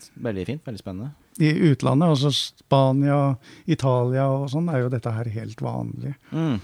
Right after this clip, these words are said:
Speaker 2: Mens det har kommet litt sent i gang i, i Norge, da.
Speaker 1: Ja.
Speaker 2: Mm.
Speaker 1: Eh, og det tok en stund før det ble egen klasse på Landskapleiken også?
Speaker 2: Ja. Altså hvis vi da tenker på at, eh, spillet kom, og det har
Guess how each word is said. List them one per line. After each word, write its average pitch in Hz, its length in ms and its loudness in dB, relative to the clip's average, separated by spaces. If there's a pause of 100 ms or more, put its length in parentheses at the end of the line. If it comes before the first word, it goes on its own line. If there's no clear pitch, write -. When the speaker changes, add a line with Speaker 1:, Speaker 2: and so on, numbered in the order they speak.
(360)
Speaker 2:
Mens 139 160 2
det 135 460 2
har 131 100 -2
kommet 120 320 0
litt 117 240 -6
sent 113 540 -6 (320)
i 143 80 0
gang 123 280 -2
i, 131 160 -4 (140)
i 139 40 2
Norge, 117 360 0
da. 123 140 -8 (140)
Speaker 1:
Ja. 135 180 -2 (340)
Speaker 2:
Mm. 127 280 -4 (840)
Speaker 1:
Eh, 123 160 -6
og 123 140 -6
det 135 100 -2
tok 131 180 -6 (160)
en 123 100 -4
stund 110 280 -2
før 107 140 -6
det 104 80 -2
ble - 360 -8
egen 90 220 -6
klasse 87 260 -12
på 92 80 -10
Landskapleiken 85 560 -10
også? 165 260 -10 (200)
Speaker 2:
Ja. 110 260 4 (720)
Altså 165 160 2
hvis 170 160 2
vi 190 100 4
da 170 140 6
tenker 160 300 2
på 139 140 2
at, - 160 -4
eh, 151 280 6
spillet 139 420 0
kom, 143 420 4
og 143 140 0
det 139 80 4
har 139 60 2